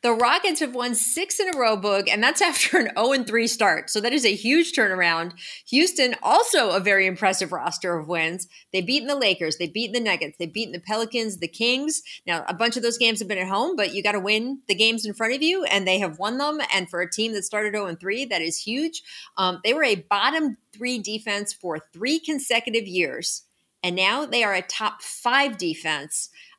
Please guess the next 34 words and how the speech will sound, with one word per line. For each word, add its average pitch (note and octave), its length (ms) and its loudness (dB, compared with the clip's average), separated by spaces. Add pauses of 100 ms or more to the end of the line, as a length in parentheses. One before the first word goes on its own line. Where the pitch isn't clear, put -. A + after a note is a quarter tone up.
(140)
Obviously, A#3 440 2
the F#3 100 0
coaching E3+ 640 -6
has F#3+ 220 -2
to F#3+ 100 -4
have F3 100 0
a E3 60 -6
big, E3 320 -6 (340)
big G3 200 0
element D#3 500 -4
to F#3 80 -6
do E3 180 -4
with C#3+ 200 -8
it, C3+ 200 -8
right? F3 360 0
And F3 160 -6
then E3 120 -6
the D#3+ 60 -10
players E3+ 680 -2
stepping F3 440 -2
up. D#3+ 180 -2
Fred F3 260 -4
VanVleet's E3+ 520 -4
there A3+ 240 0
now. G#3 420 0 (380)
Uh, D#3+ 180 -2
Dillon E3 280 -4
Brooks A#3 280 -2
is A3 140 -6
there G#3+ 180 2
now. G#3 560 -2 (320)
Um, D3+ 440 -4
you F#3+ 100 -6
know, D3+ 260 -4